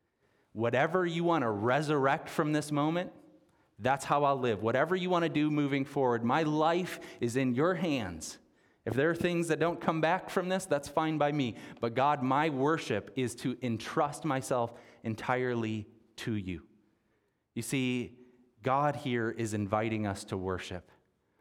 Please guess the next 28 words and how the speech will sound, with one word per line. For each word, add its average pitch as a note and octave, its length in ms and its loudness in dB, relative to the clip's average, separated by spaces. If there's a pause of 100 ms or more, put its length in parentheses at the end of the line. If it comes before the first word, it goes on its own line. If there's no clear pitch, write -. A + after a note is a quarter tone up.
(200)
And A2 140 -4
he's A2 120 -4
saying, A#2+ 480 -2
"Will B2+ 360 0
you A#2+ 260 -4
take G#2 580 -6 (320)
the G#2+ 80 -2
thing B2+ 260 0
that B2+ 140 -4
you're, G#2+ 180 -6 (460)
you A2 160 -6
got A#2 140 0
a F#2+ 40 -4
kung D3 320 -2
fu D3 240 -2
grip B2 300 -2
on G2+ 220 0
right F#2 220 -2
now, F2+ 300 -8 (720)
and A2 100 -6
will G#2 140 -2
you G#2 120 -4
open C3+ 320 0
your D3+ 120 0
hands G2+ 440 -4
and F#2+ 140 -6
place B2 440 -6
it B2+ 220 -6